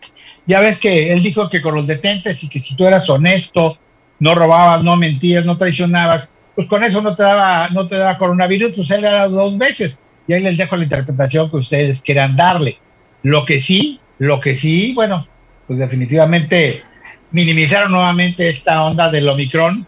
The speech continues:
le dijo covidcito, y te digo, hoy, hoy se recuperó milagrosamente, también por la crítica de que, bueno, los, las,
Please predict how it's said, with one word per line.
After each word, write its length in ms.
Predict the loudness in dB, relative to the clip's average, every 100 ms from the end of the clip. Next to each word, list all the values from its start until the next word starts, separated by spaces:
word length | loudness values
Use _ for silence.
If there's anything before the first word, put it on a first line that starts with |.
| -8
le 140 | -6
dijo 220 | -4 -4 -2
covidcito, 760 | -2 -2 -2 -4 -2 -4 -4 _ _ _ _ _ -4
y 100 | 0
te 80 | 2
digo, 260 | 2 2 2
hoy, 360 | 2 2 -4 _
hoy 200 | 0 0
se 140 | 2 2
recuperó 680 | 2 -2 0 2 2 0 -4 _ _ _ -4
milagrosamente, 1080 | 0 0 0 0 0 0 -2 -2 -4 -4 -12 _ _
también 500 | -2 0 2 2 0
por 140 | 0 0
la 120 | 0
crítica 460 | 0 -2 -2 0 0
de 120 | 0
que, 140 | -2
bueno, 240 | -2 -2 0
los, 320 | -2 -2 -4
las, 340 | -2 0 -2